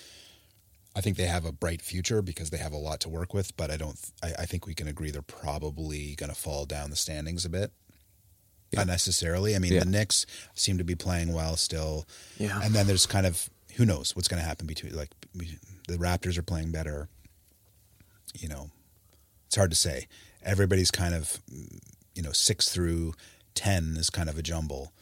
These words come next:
Speaker 1: or even six through eleven, you know. The Pacers have fallen off a bit 'cause they, after that long-term injury from Halliburton, but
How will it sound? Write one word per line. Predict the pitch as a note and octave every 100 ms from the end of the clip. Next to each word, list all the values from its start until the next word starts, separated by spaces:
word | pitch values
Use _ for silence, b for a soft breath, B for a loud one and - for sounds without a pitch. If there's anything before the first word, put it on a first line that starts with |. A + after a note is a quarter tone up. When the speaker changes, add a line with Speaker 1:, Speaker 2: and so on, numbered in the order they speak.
| b
Speaker 1:
or | G#2+
even | A#2+ A#2
six | - -
through | - G2+
eleven, | F2 F2 E2 - _ -
you | E2
know. | D2+ D#2 - b b b -
The | E2+
Pacers | F#2 G2+ G#2+ F#2
have | E2
fallen | F2+ E2 D#2
off | D#2+
a | -
bit | D#2 D2
'cause | E2
they, | D#2+ D#2+ D#2
after | D#2+ -
that | D#2+ D2+
long-term | D2+ D2+ D2 D#2 D2
injury | D2+ D#2 D2
from | -
Halliburton, | D2+ D#2+ D#2 D2 D#2 D2
but | D2+